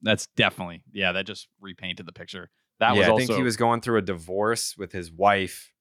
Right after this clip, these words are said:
Speaker 2: who was sick at the time, but, like,
Speaker 1: breast
Speaker 2: I mean,
Speaker 1: cancer, right?
Speaker 2: Yeah, but I mean, I,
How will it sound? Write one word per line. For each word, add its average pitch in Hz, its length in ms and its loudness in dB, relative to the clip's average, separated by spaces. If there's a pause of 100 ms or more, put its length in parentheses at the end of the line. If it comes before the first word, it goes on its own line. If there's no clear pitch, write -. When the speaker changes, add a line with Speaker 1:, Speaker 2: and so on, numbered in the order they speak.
(100)
Speaker 2:
who 120 100 0
was 101 160 4
sick - 400 -2
at 147 80 0
the 151 80 -6
time, 156 520 0
but, 110 120 0
like, 95 220 -2
Speaker 1:
breast 101 280 0
Speaker 2:
I - 40 -8
mean, 90 80 -8
Speaker 1:
cancer, 85 300 -14
right? 107 200 -18 (800)
Speaker 2:
Yeah, 110 400 4 (120)
but 113 140 2
I 113 60 -2
mean, 107 100 -2
I, 104 220 -2